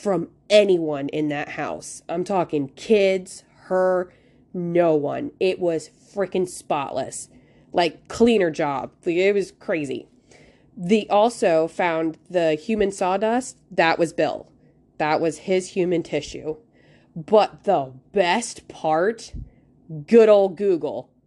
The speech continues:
Y'all, <laughs> I had to read this three times 'cause I could not believe it. They went through her Google search history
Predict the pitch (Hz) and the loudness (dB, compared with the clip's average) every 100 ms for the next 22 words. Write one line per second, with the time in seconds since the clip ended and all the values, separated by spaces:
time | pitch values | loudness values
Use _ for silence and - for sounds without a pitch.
0 | _ _ _ _ _ _ _ _ - 214 | _ _ _ _ _ _ _ _ 4 6
1 | 202 202 190 _ _ _ - - - _ | 6 4 0 _ _ _ -20 -20 -20 _
2 | _ - _ _ _ _ _ - 311 320 | _ -20 _ _ _ _ _ -2 -2 -2
3 | - - - - - - 240 320 349 302 | -10 -18 -20 -20 -20 0 2 4 4 4
4 | 277 233 226 190 185 180 - _ _ _ | 2 2 0 2 2 2 -2 _ _ _
5 | _ - 247 220 208 214 220 240 233 - | _ -2 0 2 2 2 2 0 -4 -14
6 | - 220 170 160 156 202 165 156 147 - | 2 4 6 4 0 -6 -4 -4 -4 0
7 | 170 170 147 151 147 135 - 131 - _ | 0 0 -2 -2 -2 -4 -6 -10 -14 _
8 | _ - _ 175 170 214 226 294 277 233 | _ -20 _ -12 4 6 6 6 4 2
9 | 220 185 - 190 185 185 180 160 - 180 | 2 -2 -2 0 0 0 -4 -4 2 2
10 | 202 247 240 - 190 180 - - - 170 | 2 0 -2 -2 0 0 -2 -12 0 0
11 | - 156 143 127 - | 0 -6 -6 -6 -10